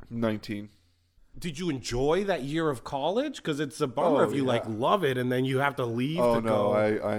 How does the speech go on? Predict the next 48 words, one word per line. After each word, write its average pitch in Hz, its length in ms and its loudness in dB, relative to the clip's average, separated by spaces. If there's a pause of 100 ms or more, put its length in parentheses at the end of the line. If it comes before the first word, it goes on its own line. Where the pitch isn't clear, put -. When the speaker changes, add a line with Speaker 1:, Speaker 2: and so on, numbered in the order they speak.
Speaker 1:
I 104 120 -4
over-enjoyed 110 680 -2
that 110 140 -4
year 107 160 -6
of 110 60 -12
college. 107 340 -2
I 107 80 -2
got 107 180 -4
terrible - 300 -4
grades. 101 380 -8
And 123 60 -6
Speaker 2:
Yeah, 117 300 -2
Speaker 1:
I 104 80 -2
partied, 104 300 -4
Speaker 2:
how 104 80 -6
Speaker 1:
I - 20 -6
partied 104 320 -6
too 101 140 -6
hard. 101 260 0
I 104 60 0
knew 107 160 -2
I 104 80 2
wasn't 101 260 -4
coming 101 160 -8
back. 104 440 -4 (180)
So 107 220 0
I 107 120 4
kinda 104 280 -2
raged 107 560 -2 (160)
and, 101 300 -6
uh, 101 180 -6 (140)
didn't 117 160 4
do 110 100 4
well 101 160 4
in 98 80 -4
school. 101 440 -2 (180)
I 101 220 -2 (420)
probably 107 240 2
could 101 100 -4
have 95 80 -4
started 98 420 0
if - 200 -8
I 95 160 -2
wasn't 95 280 -6
leaving 95 220 -8
the 98 60 -10
next 101 260 -12
year. 98 220 -6